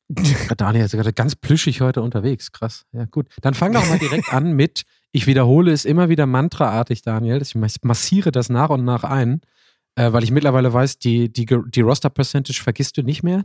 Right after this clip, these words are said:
Speaker 1: Die ist jetzt, die ist in der D N A drin. Einen Quarterback bitte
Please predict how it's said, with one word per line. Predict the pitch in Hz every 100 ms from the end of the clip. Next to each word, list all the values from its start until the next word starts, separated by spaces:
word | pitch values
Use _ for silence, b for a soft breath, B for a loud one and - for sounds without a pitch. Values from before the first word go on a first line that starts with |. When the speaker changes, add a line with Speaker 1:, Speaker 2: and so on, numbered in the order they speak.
| -
Speaker 1:
Die | 117
ist | -
jetzt, | 117 - -
die | 120
ist | -
in | 123
der | 117
D | 110 120
N | 113
A | 90 113
drin. | 117 139 170 B B _
Einen | 131 143 180 196 170 165 170 175 - _ _ _ _ _ _ _ _ -
Quarterback | - 143 117 101 92 -
bitte | 98 - 98